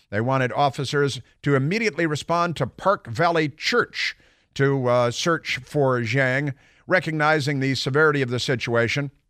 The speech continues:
Fairfax County Police, uh, Lieutenant, uh, contacted the Prince William County Police Department directly to relay information,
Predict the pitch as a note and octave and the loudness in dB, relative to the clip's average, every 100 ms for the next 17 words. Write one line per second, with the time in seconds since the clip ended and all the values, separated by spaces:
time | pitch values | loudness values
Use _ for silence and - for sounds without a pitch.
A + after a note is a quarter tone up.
0 | _ _ _ _ _ - - D#3+ C#3+ D#3 | _ _ _ _ _ -10 2 2 4 2
1 | C3+ - D3 C#3 A#2 C#3+ C#3+ C3 - - | 0 0 0 0 -2 -2 -2 -2 -6 -2
2 | B2 A#2 C3+ B2+ - D#3+ B2 _ _ _ | 0 0 -2 -2 -2 -2 -2 _ _ _
3 | - A2+ A#2 A#2 D#3 D#3 D3 D3+ C3+ - | -6 0 2 0 0 -2 0 0 0 0
4 | B2 - _ - A#2 A2 G2+ C#3+ B2 - | -4 -6 _ -4 -2 -2 -2 -2 -2 0
5 | D3+ D#3 B2 A2+ B2+ A#2 A2 - A#2 G#2+ | 2 2 0 -2 -2 -2 -4 -4 -6 -6
6 | F#2 A#2 B2 B2+ _ _ A#2 C#3 E3+ - | -4 -4 -2 -6 _ _ -4 0 0 0
7 | C#3 C3 C3 A#2 B2+ C3+ C3 C3 B2 B2 | -2 0 -2 0 2 2 2 -2 -4 -4
8 | D3 F3 - A#2 | 0 0 0 -2